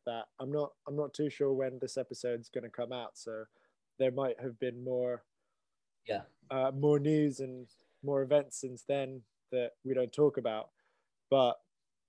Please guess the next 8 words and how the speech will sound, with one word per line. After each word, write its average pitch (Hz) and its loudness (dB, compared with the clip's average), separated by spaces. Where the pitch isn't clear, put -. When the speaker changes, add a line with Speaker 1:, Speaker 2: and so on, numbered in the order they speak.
Speaker 1:
as 147 8
of 131 0
now, 131 0
Novak 139 0
Djokovic 135 -2
has 120 -6
entered 175 2
Australia, 147 4